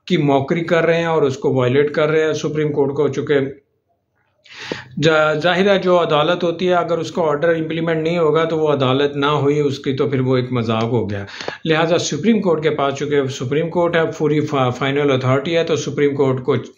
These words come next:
के पास ये वसी इख्तियारात हैं कि जो इदारे उस सुप्रीम कोर्ट के order की, को फॉलो नहीं कर रहे हैं वो उनको contempt का notice जारी करें और उनसे पूछें, और अगर वो इस पे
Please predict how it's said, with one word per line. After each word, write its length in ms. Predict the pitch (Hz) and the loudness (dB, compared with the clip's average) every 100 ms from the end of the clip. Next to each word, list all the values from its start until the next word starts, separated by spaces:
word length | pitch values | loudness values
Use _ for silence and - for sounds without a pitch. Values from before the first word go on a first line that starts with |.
| - - - - - | -20 -18 -18 -20 -2
के 100 | 165 | 0
पास 400 | 147 139 135 - | 2 2 0 0
ये 320 | 147 139 135 - - _ | 0 2 0 -6 -18 _
वसी 240 | 151 147 175 | -6 -2 -2
इख्तियारात 640 | - - - 151 151 156 | -4 0 0 2 2 0
हैं 160 | 156 156 | -2 0
कि 100 | 151 | 0
जो 180 | 147 143 | 2 2
इदारे 360 | 135 131 135 | 2 0 0
उस 480 | 143 139 131 156 131 | 0 -2 -4 -6 -6
सुप्रीम 280 | 139 151 147 | -6 -6 -4
कोर्ट 240 | 147 147 147 | 0 0 2
के 60 | |
order 280 | 139 135 139 | 2 2 2
की, 320 | 143 139 139 | 2 2 2
को 240 | 139 147 139 | 2 2 2
फॉलो 280 | - 139 | 0 2
नहीं 140 | 143 160 | 0 0
कर 180 | 160 147 | 0 2
रहे 120 | 151 | 2
हैं 60 | |
वो 160 | 147 139 | 2 0
उनको 220 | 127 123 | -2 -2
contempt 500 | 117 120 117 127 131 | -2 -2 0 -2 -2
का 80 | 131 | -2
notice 320 | 120 135 165 | -2 -2 -2
जारी 280 | 160 165 170 | 0 0 0
करें 320 | 175 175 175 - - - - | -2 0 -2 -4 -14 -16 -4
और 160 | 147 143 | 0 2
उनसे 320 | 131 120 139 | 2 2 -2
पूछें, 480 | 120 143 143 - 180 | -2 -4 -4 0 0
और 160 | 165 143 | 2 2
अगर 240 | 135 135 | 2 2
वो 240 | 131 131 | 2 2
इस 280 | 135 131 123 | 4 2 0
पे 320 | - 135 127 | -2 -2 -2